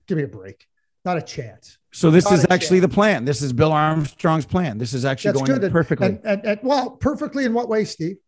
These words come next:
Speaker 1: So when you start drafting in the twenty-two draft, if the players turn out, you know, by twenty-five, twenty-six, you have a competitive team, what a plan. I don't buy the, I, I,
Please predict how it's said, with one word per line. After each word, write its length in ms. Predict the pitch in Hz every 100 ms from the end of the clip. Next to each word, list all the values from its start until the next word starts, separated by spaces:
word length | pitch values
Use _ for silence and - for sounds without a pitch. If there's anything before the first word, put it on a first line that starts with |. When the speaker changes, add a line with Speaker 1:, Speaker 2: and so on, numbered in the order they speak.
| _
Speaker 1:
So 280 | - 185 185 190
when 200 | 165 165
you 60 |
start 300 | 160 - 220
drafting 540 | 165 190 208 202 220 185
in 80 | 165
the 80 |
twenty-two 520 | 147 175 185 165 185 175
draft, 420 | 180 180 190 -
if 80 | 131
the 60 |
players 360 | 120 180 180 -
turn 240 | - 170
out, 300 | 165 196 214 _ _ _ _
you 60 |
know, 140 | 170 175
by 140 | 165
twenty-five, 720 | 156 - 190 180 185 180 175
twenty-six, 600 | - 185 170 - 190 185
you 80 | -
have 80 | 170
a 40 |
competitive 520 | 160 151 156 175 175 131
team, 300 | 180 208 202 _ _ _
what 140 | 151 147
a 40 |
plan. 440 | - 135 127 113 - _ _
I 100 | 160
don't 160 | 160 120
buy 240 | 143 139
the, 140 | 135 127
I, 160 | 135
I, 260 | 139 131